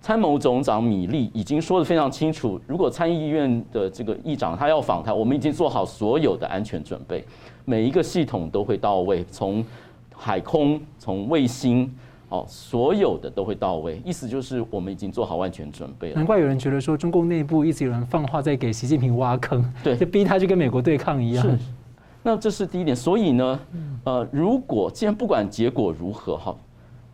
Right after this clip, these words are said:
Speaker 1: 如果中国就是能够成功阻止佩洛西访台，或者是说佩洛西只是低调访台、短暂停留，不管怎么样结果，这个不是一个 chicken game，不是一个这个，呃，小鬼赛局，不是。呃，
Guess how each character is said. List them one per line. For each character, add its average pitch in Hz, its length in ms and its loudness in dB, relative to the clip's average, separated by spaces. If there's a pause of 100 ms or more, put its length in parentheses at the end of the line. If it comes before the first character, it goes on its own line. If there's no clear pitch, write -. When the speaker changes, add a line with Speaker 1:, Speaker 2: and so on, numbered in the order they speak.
(420)
Speaker 1:
如 220 180 0
果 123 320 2 (340)
中 202 340 0
国 104 400 0 (180)
就 147 100 -4
是 131 260 -4
能 110 200 0
够 165 140 2
成 104 260 -6
功 123 220 -2
阻 104 180 -8
止 95 240 -8 (160)
佩 117 80 -4
洛 117 140 0
西 123 160 -6
访 85 260 -4
台， 90 180 -4
或 156 140 -2
者 139 60 -4
是 147 60 -8
说 143 140 -2
佩 143 140 -2
洛 135 100 2
西 135 200 -8
只 - 80 -16
是 - 120 -12
低 185 220 -4
调 175 220 4
访 80 240 -4
台、 82 200 -8
短 82 220 -6
暂 127 180 0
停 104 160 -8
留， 82 120 -2
不 196 120 -6
管 120 200 0
怎 113 120 -6
么 87 80 -2
样 107 160 -2
结 82 160 -8
果， 82 240 -6 (320)
这 - 140 0
个 165 60 6
不 117 120 -4
是 120 160 0
一 107 40 2
个 104 80 0
chicken 107 400 -4
game， 98 180 0
不 107 140 -6
是 139 260 -6
一 107 60 -6
个 104 260 -2
这 107 220 -4
个， 69 280 -4
呃， 80 200 -6 (120)
小 98 200 -2
鬼 98 160 -2
赛 95 240 -2
局， 76 260 -12
不 95 100 -10
是。 101 300 -8 (460)
呃， 107 280 -2